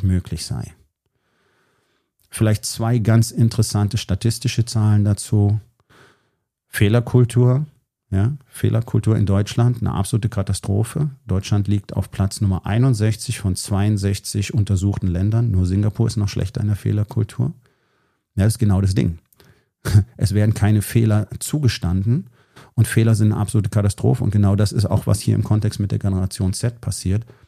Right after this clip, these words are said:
Es wird nur über das Problem lamentiert die ganze Zeit. Das ist typisch deutsch. Und du darfst keine Fehler machen und man darf auch keinen Fehler zugeben.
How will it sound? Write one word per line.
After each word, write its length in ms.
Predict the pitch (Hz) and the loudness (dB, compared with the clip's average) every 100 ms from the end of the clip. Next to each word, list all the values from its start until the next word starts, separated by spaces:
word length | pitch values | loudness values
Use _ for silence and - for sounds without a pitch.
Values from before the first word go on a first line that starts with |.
| - | -6
Es 160 | 107 - | -4 0
wird 200 | 104 110 | 0 4
nur 220 | 117 135 | 4 2
über 160 | 101 98 | 0 0
das 180 | 92 | -2
Problem 640 | - - 107 95 110 107 104 | -6 -2 0 2 4 4 4
lamentiert 720 | 95 90 87 87 - 98 90 | 4 2 0 -2 -4 -6 -4
die 80 | - | -6
ganze 300 | 85 85 95 | -6 -6 -6
Zeit. 220 | - 87 107 | -6 -6 -2
Das 260 | 113 117 | 0 0
ist 280 | - 113 - | -2 -4 -4
typisch 500 | - 101 - 104 - | -2 -2 0 -4 -2
deutsch. 340 | 87 87 69 | -4 -4 -6
Und 160 | - 98 | -6 -4
du 60 | 92 | -2
darfst 460 | 98 110 110 - | 0 0 0 -4
keine 280 | 104 101 95 | 0 2 0
Fehler 380 | - 110 110 107 | 0 0 2 2
machen 380 | 101 98 113 - | 2 0 -2 -4
und 160 | 87 | -2
man 160 | 95 87 | -2 0
darf 220 | 95 - | 0 -2
auch 100 | 92 | -4
keinen 240 | - 92 87 | -4 -4 -2
Fehler 320 | 98 87 82 | -2 -2 -2
zugeben. 640 | - 123 120 110 107 117 | 0 0 4 4 4 2